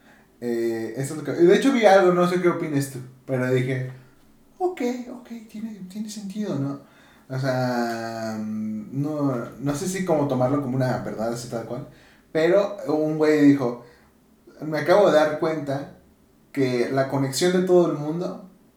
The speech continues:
de cómo hablamos con todos, de cómo socializamos con todos, la maneja un güey muy antisocial, que es Mark Zucaritas.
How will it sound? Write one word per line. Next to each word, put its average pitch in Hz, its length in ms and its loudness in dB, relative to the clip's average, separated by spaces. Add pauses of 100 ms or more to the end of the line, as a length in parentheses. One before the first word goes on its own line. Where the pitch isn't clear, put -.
(260)
de 117 600 -2
cómo 139 200 -2
hablamos 139 360 0
con 113 280 -6
todos, 139 580 -4 (220)
de 117 180 -10
cómo 143 260 -4
socializamos 131 720 -4
con 110 220 -8
todos, 135 600 -8 (520)
la 123 180 2
maneja 117 440 -4
un 135 120 -2
güey 131 380 -4 (460)
muy 113 180 -8
antisocial, 98 580 -14 (880)
que 117 160 -12
es - 220 -18
Mark 95 240 -10
Zucaritas. - 720 -20